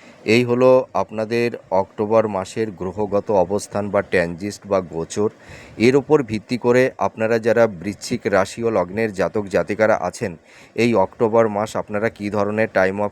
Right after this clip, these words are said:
quality পেতে চলেছেন, কোন কোন দিকগুলো আপনাদের ফেভারে থাকবে বা কোন কোন দিকগুলো আপনাদের একটু এগেনস্টে যাবে, বা কোন কোন বিষয়ে আপনাদের একটু সাবধানতা অবলম্বন করতে হবে, সেগুলোই আমি এই ভিডিওতে আলোচনা করব। তা দেখুন, আপনারা যারা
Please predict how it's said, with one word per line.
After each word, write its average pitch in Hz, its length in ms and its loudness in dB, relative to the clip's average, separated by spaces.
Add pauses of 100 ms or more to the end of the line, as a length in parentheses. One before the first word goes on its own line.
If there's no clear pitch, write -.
quality 101 380 -2
পেতে 98 260 -4
চলেছেন, 104 480 -2 (380)
কোন 131 180 4
কোন 147 240 2
দিকগুলো 117 380 2
আপনাদের 110 540 0
ফেভারে 104 420 0
থাকবে 107 340 0
বা 107 140 2
কোন 107 220 -4
কোন 120 220 0
দিকগুলো 107 340 2
আপনাদের 104 380 0
একটু 104 380 -6
এগেনস্টে 101 560 0
যাবে, 104 320 2 (460)
বা 117 180 4
কোন 131 260 -4
কোন 143 320 -2 (140)
বিষয়ে 117 420 0
আপনাদের 117 380 0
একটু 120 220 -6
সাবধানতা 113 640 -4
অবলম্বন 104 480 2
করতে 107 320 -4
হবে, 110 300 -2 (340)
সেগুলোই 120 460 2
আমি 113 300 0
এই 113 180 -2
ভিডিওতে 104 560 0
আলোচনা 107 400 -2
করব। 78 360 -4 (400)
তা 131 120 4
দেখুন, 120 480 0
আপনারা 120 400 2
যারা 127 260 2